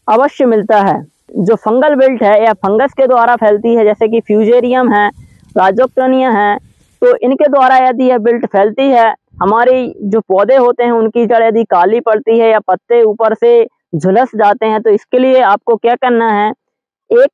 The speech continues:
केजी ट्राइकोडर्मा को दो सौ लीटर पानी में एक केजी गुड़ के साथ फर्मेंट कीजिएगा और चार दिन रखने के बाद में हमें अपने खेत में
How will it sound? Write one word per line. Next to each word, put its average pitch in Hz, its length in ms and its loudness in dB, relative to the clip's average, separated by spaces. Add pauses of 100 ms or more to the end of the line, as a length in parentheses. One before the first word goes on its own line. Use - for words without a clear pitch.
केजी 247 340 2
ट्राइकोडर्मा 254 800 0
को 214 360 -2 (360)
दो 202 200 2
सौ 285 180 2
लीटर 254 340 0
पानी 226 320 0
में 220 240 -2
एक - 1000 -6
केजी 247 360 0
गुड़ 220 180 2
के 262 160 0
साथ 240 180 -2 (100)
फर्मेंट 214 340 -2
कीजिएगा 233 680 0 (260)
और 262 260 2
चार 226 280 2
दिन 254 180 -2
रखने 247 300 -2
के 269 140 0
बाद 214 240 0
में 220 200 -2
हमें 220 300 0
अपने 262 260 -4
खेत 254 260 -2
में 220 260 -2